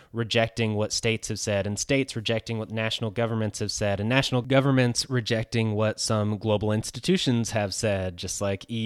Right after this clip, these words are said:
U and Brexit. A-, all of these things are already happening. So when we see them continue to happen, it's not because of the coronavirus. That's not why these things started. But the coronavirus will be used and is being used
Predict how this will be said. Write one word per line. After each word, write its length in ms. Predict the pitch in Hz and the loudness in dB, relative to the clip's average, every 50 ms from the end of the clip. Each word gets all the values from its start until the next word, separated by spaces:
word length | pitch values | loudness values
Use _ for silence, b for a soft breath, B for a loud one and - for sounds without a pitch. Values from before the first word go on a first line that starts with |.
| 113 | 0
U 160 | 113 117 117 | 2 2 2
and 120 | 117 113 117 | 2 2 2
Brexit. 480 | 135 143 131 - - - 107 95 92 - b b b b b b | 2 2 2 0 -2 -6 -4 -4 -6 -8 b b b b b b
A-, 60 | 131 | -4
all 320 | 139 - - 156 165 165 | -2 0 2 2 4 4
of 140 | 170 156 139 | 2 2 4
these 200 | 147 147 139 - | 2 2 2 2
things 220 | - 139 139 131 127 | 2 2 2 2 0
are 120 | 120 - | 0 0
already 300 | 123 120 120 120 117 113 | 0 0 0 0 0 -2
happening. 540 | 104 - 123 131 135 - 120 107 101 98 95 | -4 -4 -4 -4 -4 -2 -2 -2 -2 -2 -4
So 260 | - - 120 117 113 | -2 0 2 2 2
when 200 | 117 127 135 139 | 2 2 2 4
we 120 | 131 127 123 | 4 2 0
see 220 | - - 160 156 | 0 0 0 2
them 180 | 139 135 127 123 | 2 2 0 0
continue 420 | - 120 113 - 151 147 147 131 | 0 -2 -2 0 2 2 2 2
to 80 | 120 120 | 0 -2
happen, 340 | 110 110 110 - 120 117 - | -2 -2 -2 -2 -2 -4 -2
it's 160 | - 139 - 143 | -4 -4 0 0
not 200 | 156 170 160 - | 0 0 0 -2
because 340 | 143 - - - 143 127 | -4 -4 0 0 0 0
of 120 | 135 127 120 | 0 -2 -2
the 100 | 127 120 | -2 -4
coronavirus. 920 | - - 135 139 160 185 180 135 - - - 110 113 - 98 - - - B B B B | -4 -4 -2 0 2 2 2 2 0 -2 -6 -6 -6 -8 -10 -10 -12 -16 B B B B
That's 260 | B 120 127 127 - | B -4 -2 0 2
not 280 | 135 131 127 127 113 - | 2 2 2 2 0 0
why 260 | 110 120 117 123 123 | 0 0 2 2 0
these 260 | 123 120 117 120 117 | 0 0 -2 -2 -2
things 280 | - - 117 110 113 110 | -2 -2 0 0 0 -2
started. 640 | - - - - 143 156 170 113 98 87 85 85 - B B B B B | -4 -4 -2 0 2 2 2 2 0 -4 -6 -10 -14 B B B B B
But 640 | 117 107 - - 180 226 160 92 - - - - - _ - | -14 -6 -2 2 2 2 2 0 -4 -10 -16 -18 -18 _ -6
the 160 | 120 120 123 | -2 -2 -2
coronavirus 880 | - - 127 127 123 120 120 107 117 110 107 107 110 110 107 - - | -2 0 0 2 2 2 2 2 2 2 2 2 2 0 0 -2 -4
will 260 | 117 107 127 160 196 | -2 2 2 4 4
be 100 | 185 175 | 2 0
used 380 | 156 127 120 117 117 113 - - | 0 -2 0 0 -2 -2 -2 -2
and 100 | 107 107 | -4 -4
is 220 | - 107 107 104 | -2 -4 -6 -6
being 380 | 113 - - 160 170 165 147 127 | -6 -2 0 2 4 4 4 4
used 360 | 113 107 107 107 107 104 - | 4 2 2 0 -2 -2 -4